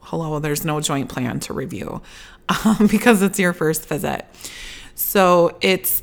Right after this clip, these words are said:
that reflecting back on the, the I F S P meeting,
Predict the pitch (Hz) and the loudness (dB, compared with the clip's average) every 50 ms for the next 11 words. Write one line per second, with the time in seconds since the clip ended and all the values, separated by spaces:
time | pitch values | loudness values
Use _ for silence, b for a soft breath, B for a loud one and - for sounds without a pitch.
0 | - - 190 175 170 165 165 - - 175 170 - - 185 175 175 - 190 180 180 | -2 2 4 6 8 6 6 4 2 -2 -2 2 2 0 0 2 -2 -2 -2 0
1 | 160 156 151 151 156 151 - - - - 160 160 156 156 151 151 151 151 147 151 | 2 2 2 2 0 -2 -4 -10 -6 -2 0 2 2 4 2 2 0 0 -2 -2
2 | 151 151 151 160 151 151 151 156 151 156 160 156 - - _ _ - - - 160 | -4 -4 -4 -4 -4 -4 -4 -4 -4 -4 -4 -6 -6 -10 _ _ -20 -14 -8 -4
3 | 170 - - 147 156 156 156 - 156 156 - - - - 208 202 196 190 185 175 | -2 0 2 2 2 2 0 0 -4 -4 -4 -6 -4 -2 0 2 2 2 0 0
4 | 175 170 170 170 170 175 175 | -2 -2 -2 -2 -2 -4 -4